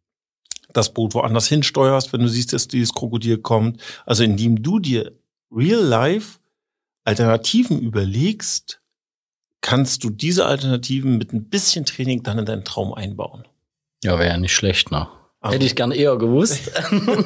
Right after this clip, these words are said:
Speaker 2: Wobei, äh, die Exit-Strategie beherrsche ich ja mittlerweile.
Speaker 1: Also luzides Träumen, Stichwort, schwierig, muss man ein bisschen üben,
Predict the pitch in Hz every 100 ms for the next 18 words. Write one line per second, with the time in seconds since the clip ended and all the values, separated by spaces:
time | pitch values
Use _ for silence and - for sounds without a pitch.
0 | 269 220 175 135 127 107 110 127 120 104
1 | 101 95 95 85 90 95 - 98 - 95
2 | 90 92 98 82 113 120 98 92 80 78
3 | 76 71 69 92 - _ _ _ _ _
4 | - 123 143 143 - 185 135 - 139 175
5 | 196 180 - 165 - 185 185 180 - _
6 | _ _ _ - - 170 190 190 185 -
7 | - _ - 143 151 139 131 - - 120
8 | 147 147 156 151 151